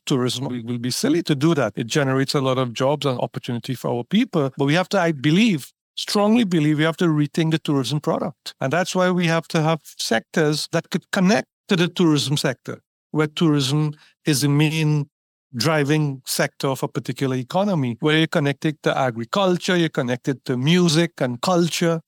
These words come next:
So your artists get jobs. So it's not about sun, sea, and standalone.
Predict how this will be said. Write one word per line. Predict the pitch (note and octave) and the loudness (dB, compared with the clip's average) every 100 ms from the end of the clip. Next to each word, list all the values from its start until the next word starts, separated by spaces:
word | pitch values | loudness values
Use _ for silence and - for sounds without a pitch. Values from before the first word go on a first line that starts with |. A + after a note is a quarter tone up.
| - | -6
So | - | 0
your | D3 C#3+ | 0 0
artists | E3 E3 D3+ - E3+ B2+ | 0 0 0 0 0 0
get | C#3 B2 | -2 -2
jobs. | C3+ A#2 A2 | -2 -2 -4
So | - | -4
it's | C3+ - F#3 | -4 -2 -2
not | F3+ F3+ | 0 0
about | D#3+ D#3 D3 - | 0 0 -2 -6
sun, | - F#3 E3 D3+ | -4 0 0 0
sea, | - - E3+ D3+ | -2 -4 -2 0
and | D3+ C3 | 0 -2
standalone. | - - C3+ B2+ A#2 D3 B2+ | -6 -4 -2 -2 -2 -2 -4